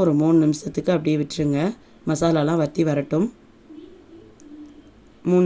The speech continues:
நிமிஷம் ஆனதுக்கப்புறம் மூடி எடுத்துட்டு பார்த்தீங்கன்னா, மசாலாலாம் நல்லா வத்தி வந்திருக்கும். மசாலாலாம் நல்லா வத்தி வந்ததுக்கப்புறம் இதை ஒரு டைம் நல்லா கலந்து விட்டுட்டு,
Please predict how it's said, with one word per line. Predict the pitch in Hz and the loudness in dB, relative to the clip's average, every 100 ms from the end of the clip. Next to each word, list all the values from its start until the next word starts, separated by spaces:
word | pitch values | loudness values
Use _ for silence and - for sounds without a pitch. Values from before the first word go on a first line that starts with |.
| 170 | 2
நிமிஷம் | 170 185 160 | 2 0 0
ஆனதுக்கப்புறம் | 156 170 175 156 151 147 202 - - - - - - - - - - - - - - - 170 | 0 0 -2 -4 -2 0 -2 -4 -14 -20 -20 -20 -20 -20 -20 -20 -20 -20 -20 -20 -20 -4 2
மூடி | 180 175 | 4 4
எடுத்துட்டு | 151 151 170 170 | 2 -2 -6 -4
பார்த்தீங்கன்னா, | 160 151 151 147 139 175 190 | -2 -2 -2 0 -2 -2 -2
மசாலாலாம் | 151 - 156 143 165 160 | -2 -2 -2 0 0 0
நல்லா | 143 160 165 - | 0 -2 -4 -6
வத்தி | 143 - 160 151 | -6 -2 -2 0
வந்திருக்கும். | 143 151 151 151 156 226 - - - - - - - - - - - - - - - - - - _ - - - - - - - - - 160 | 0 -2 -4 -4 -4 -4 -10 -20 -20 -20 -20 -20 -20 -20 -20 -20 -20 -20 -20 -20 -20 -20 -20 -20 _ -20 -20 -20 -20 -20 -20 -20 -20 -6 -4
மசாலாலாம் | 143 160 151 170 165 | -2 -2 0 2 0
நல்லா | 160 160 | 0 -2
வத்தி | 151 - 156 | -4 -6 -2
வந்ததுக்கப்புறம் | 143 156 165 151 135 139 160 226 - - - - - | 0 0 -2 -2 -2 -2 -2 -4 -10 -20 -20 -16 -4
இதை | 160 170 | 0 2
ஒரு | 151 151 | 0 0
டைம் | 156 170 | 0 2
நல்லா | 143 160 160 | 0 -2 -2
கலந்து | 151 151 165 | 0 2 0
விட்டுட்டு, | 156 139 147 | 0 -4 0